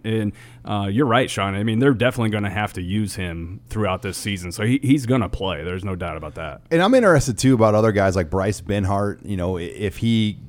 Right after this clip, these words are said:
Speaker 2: goes past that four-game mark. And it's a really difficult thing for the coaches, because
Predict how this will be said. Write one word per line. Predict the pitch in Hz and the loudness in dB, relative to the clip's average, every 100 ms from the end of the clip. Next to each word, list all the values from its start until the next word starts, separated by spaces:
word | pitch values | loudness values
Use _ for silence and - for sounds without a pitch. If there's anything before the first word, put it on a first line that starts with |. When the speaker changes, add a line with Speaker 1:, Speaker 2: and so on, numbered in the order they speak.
| - | -2
Speaker 2:
goes | 110 104 | 0 0
past | - 101 98 - | -2 -2 -2 -2
that | 92 - | -4 -4
four-game | 104 104 92 98 98 | -2 0 0 0 0
mark. | 92 95 92 - | 2 2 0 -2
And | 90 87 - - - - - | -4 -4 -6 -20 -20 -12 -6
it's | 113 | 2
a | 113 | 4
really | 123 226 | 4 2
difficult | 220 117 113 110 104 92 | 0 2 2 0 0 -2
thing | - 107 98 90 | -2 -2 0 -2
for | 92 | -2
the | 95 | -4
coaches, | - 101 90 87 | 0 -2 -2 -6
because | - 98 104 92 82 | -6 -2 0 0 -2